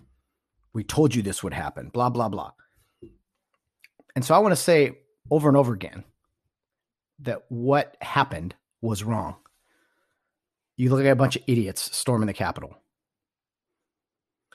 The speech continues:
And I said this years ago when President Obama was in office,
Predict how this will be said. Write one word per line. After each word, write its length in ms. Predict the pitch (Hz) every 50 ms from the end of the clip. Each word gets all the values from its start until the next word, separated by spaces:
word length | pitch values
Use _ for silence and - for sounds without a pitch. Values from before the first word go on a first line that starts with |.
| _ _ _ _ _ _ 131
And 500 | 123 120 120 117 113 113 113 113 110 - - -
I 120 | 143 214
said 340 | - - - 262 214 175 139
this 220 | 135 139 - -
years 320 | 113 110 110 113 123 107 117
ago 560 | 104 98 98 92 90 90 87 87 87 - _ _ _
when 460 | 127 127 120 107 101 98 95 90 -
President 440 | - - 147 131 131 117 113 95 95
Obama 300 | - 101 104 110 104 92
was 140 | 87 87 95
in 80 | 87
office, 340 | 87 80 - - 82 -